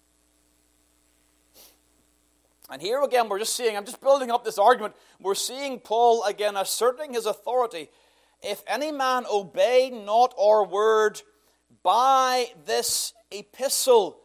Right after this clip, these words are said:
note that man. And he's saying that his, his epistle has the authority that would govern the actions of the church. Now, here's a, here's a Pharisee of the Pharisee.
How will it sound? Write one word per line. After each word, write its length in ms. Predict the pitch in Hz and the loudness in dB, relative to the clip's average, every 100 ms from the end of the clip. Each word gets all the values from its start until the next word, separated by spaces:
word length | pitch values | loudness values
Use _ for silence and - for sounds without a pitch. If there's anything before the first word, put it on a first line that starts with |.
| _ - | _ -20
note 440 | 180 208 226 - 147 | -8 -4 -4 -8 _
that 320 | 170 185 185 165 | 0 2 0 -4
man. 500 | 165 165 160 139 _ _ _ _ _ _ _ _ _ - | -6 -4 -4 -8 _ _ _ _ _ _ _ _ _ -12
And 180 | 185 220 | -8 -6
he's 120 | - | -4
saying 340 | - 269 311 | 0 2 2
that 100 | 247 | 2
his, 160 | 226 - _ | -4 -6 _
his 140 | 220 214 | -4 -4
epistle 500 | 208 247 285 320 277 | -2 -2 0 -2 0
has 320 | 247 240 226 | 2 2 2
the 140 | 208 | -4
authority 840 | 202 - 226 285 269 165 175 202 - _ _ _ - | -4 -2 6 8 6 2 -6 -8 -12 _ _ _ -12
that 120 | 220 | -4
would 180 | 226 185 | -4 2
govern 400 | 233 285 320 311 | 4 4 4 0
the 100 | 233 202 | -4 -4
actions 240 | 247 247 240 | -4 -4 -12
of 60 | |
the 80 | 226 | -12
church. 600 | - 302 285 - - - _ _ _ _ _ _ _ _ _ - | -8 -6 -6 -10 -14 -16 _ _ _ _ _ _ _ _ _ -18
Now, 80 | - - - | -18 -20 -14
here's 300 | 302 370 294 | -8 0 2
a, 160 | 185 - _ _ _ _ _ - | 2 -2 _ _ _ _ _ -16
here's 160 | 285 | -12
a 40 | 262 | -12
Pharisee 580 | - 170 214 254 247 | -6 0 4 4 0
of 80 | 233 | -4
the 60 | 226 | -6
Pharisee. 640 | 208 196 165 - - - | -2 -2 -2 -6 -10 -14